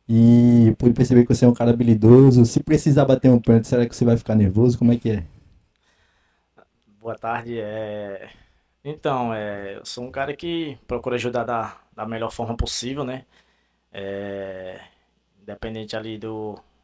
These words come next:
Speaker 2: da posição que o professor escolher, vou sempre procurar dar o meu melhor, ajudar meus companheiros dentro de campo. E se precisar bater um pênalti, eu, eu vou bater, porque, é, sempre, é, em todas as equipes que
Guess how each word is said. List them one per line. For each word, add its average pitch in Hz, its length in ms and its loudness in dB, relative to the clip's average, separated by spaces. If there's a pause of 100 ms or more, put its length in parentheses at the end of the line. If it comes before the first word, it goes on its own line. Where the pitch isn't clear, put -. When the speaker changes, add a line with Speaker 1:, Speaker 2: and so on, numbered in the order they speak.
(260)
Speaker 2:
da 101 100 -20
posição 110 640 -14
que 107 220 -20
o 104 180 -16 (100)
professor - 340 -14
escolher, 117 520 -12 (380)
vou 113 120 -14
sempre 120 240 -10
procurar 120 380 -8
dar 113 140 -8
o 113 60 -8
meu 117 160 -8
melhor, 117 540 -6
ajudar 107 280 -12
meus 110 160 -14
companheiros 113 380 -14
dentro 113 180 -14
de 113 60 -18
campo. 120 420 -14 (580)
E 113 300 -14
se - 200 -10
precisar 143 440 -8
bater 139 260 -6
um 143 120 -8
pênalti, 147 500 -12
eu, 170 460 -16 (160)
eu 120 80 -18
vou 113 160 -10
bater, 120 460 -8
porque, 113 540 -12 (340)
é, 107 320 -10
sempre, 117 680 -10 (580)
é, 104 240 -10
em 107 80 -14
todas 117 280 -8
as 123 100 -6
equipes 120 340 -16
que 113 480 -12